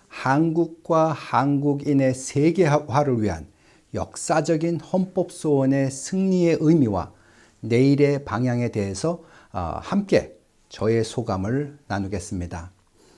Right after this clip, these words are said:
이천이십 년 구월 이십사일 워싱턴의 새벽을 깨고 한국에서 헌법재판소의 헌법소원의 승리의 소식이 왔습니다.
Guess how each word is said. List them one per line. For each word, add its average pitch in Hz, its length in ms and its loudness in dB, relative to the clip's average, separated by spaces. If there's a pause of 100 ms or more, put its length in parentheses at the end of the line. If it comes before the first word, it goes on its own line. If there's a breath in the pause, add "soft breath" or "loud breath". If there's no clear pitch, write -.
(200 soft breath)
이천이십 180 800 0
년 127 360 -2 (200)
구월 139 420 0
이십사일 113 640 -2 (560 soft breath)
워싱턴의 190 760 -2
새벽을 208 460 0
깨고 110 640 -4
한국에서 143 1000 -2 (460 soft breath)
헌법재판소의 151 1600 0
헌법소원의 156 1500 0
승리의 214 440 0
소식이 139 520 0
왔습니다. 107 640 -2